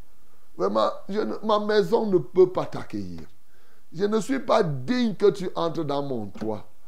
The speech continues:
Et c'est la vraie même raison. Ce n'était pas simplement que j'étais un non-juif. Ce n'est pas, ce n'était pas uniquement pour cela que je ne me suis pas approché de toi. Mais c'est que je me suis senti indigne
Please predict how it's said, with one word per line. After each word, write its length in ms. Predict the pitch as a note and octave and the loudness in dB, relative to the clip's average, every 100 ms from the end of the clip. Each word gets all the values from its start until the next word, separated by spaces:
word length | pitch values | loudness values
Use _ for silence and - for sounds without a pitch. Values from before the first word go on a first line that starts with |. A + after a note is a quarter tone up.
| - - - | -8 -8 2
Et 120 | A3+ A3 | 6 6
c'est 300 | A#3 A3+ - | 6 0 0
la 260 | G3 F#3+ F#3+ | 4 6 6
vraie 340 | D3 G#3 C4+ | 6 6 6
même 220 | A#3+ G#3+ | 6 6
raison. 600 | G3+ E3 C#3 A2+ D#3+ - - - - - - - | 6 4 0 0 -2 -2 -6 -8 -8 -8 -8 2
Ce 100 | G3+ | 4
n'était 280 | A3 B3+ | 4 4
pas 160 | B3+ A3+ | 4 4
simplement 880 | - G#3 G3 E3 E3+ F3+ F#3+ A3 G#3+ | 4 2 2 2 2 2 4 2 2
que 320 | - F3+ F#3+ - - - - - | 4 4 4 -2 -6 -6 -4 0
j'étais 420 | B2+ E3+ G3 A3 | 4 6 6 4
un 140 | G#3+ G#3 | 4 2
non-juif. 880 | G3 G3 F#3+ C#3+ F3 F#3 - - - - - - - | 4 4 4 2 2 2 0 -8 -8 -8 -8 -8 -4
Ce 120 | - | 2
n'est 220 | F3 G#3+ | 4 4
pas, 160 | A3 G#3+ | 4 2
ce 100 | F3+ | 4
n'était 240 | G3 - | 2 2
pas 220 | B3+ G#3 G#3 | 2 2 2
uniquement 480 | F3+ F3 F#3+ G#3 | 0 2 2 2
pour 140 | F3 F3+ | 2 2
cela 240 | E3+ F#3 | 4 4
que 100 | F#3+ | 4
je 60 | F#3+ | 4
ne 60 | |
me 100 | E3+ | 4
suis 120 | F#3 E3+ | 0 0
pas 180 | F3 | 2
approché 380 | E3 E3 C#3+ D#3+ | 2 2 -4 -2
de 120 | D#3 | -4
toi. 280 | B2 C#3 - - - - | -4 -4 -6 -8 -8 -6
Mais 160 | D#3+ F#3+ | 0 2
c'est 180 | F#3+ G3+ | 2 2
que 120 | A3+ | 2
je 100 | G#3 | 2
me 180 | F#3+ G#3 | 4 2
suis 160 | G#3 F#3+ | 2 -4
senti 440 | F#3 D#3+ D3 G#3+ - | -2 -2 -4 -6 -2
indigne 840 | F3+ E3+ D#3+ B2+ G3 G3 C#3+ A2 | 0 0 -2 0 2 2 0 -4